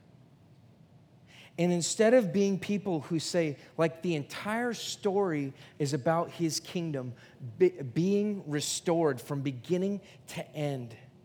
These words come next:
It's going from paradise lost to paradise recovered.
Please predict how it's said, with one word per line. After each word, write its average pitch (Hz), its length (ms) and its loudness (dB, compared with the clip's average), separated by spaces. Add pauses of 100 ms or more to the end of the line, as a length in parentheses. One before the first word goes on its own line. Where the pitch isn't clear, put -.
(1080)
It's - 180 0
going 220 320 6
from 170 180 0
paradise 214 840 2 (280)
lost 160 680 0 (300)
to 185 160 0
paradise 220 680 2 (180)
recovered. 170 800 4